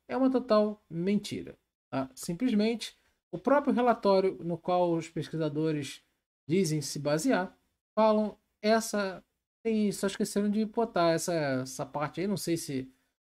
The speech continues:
se leram somente o que queriam ou se pelo, ou se s-, simplesmente, né,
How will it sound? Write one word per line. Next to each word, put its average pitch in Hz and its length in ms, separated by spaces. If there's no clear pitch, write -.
se - 140
leram 160 360
somente 143 460
o - 20
que 151 120
queriam 190 600
ou 196 220
se 208 200
pelo, 196 240
ou 185 200
se 202 160
s-, - 240
simplesmente, 170 840
né, 156 240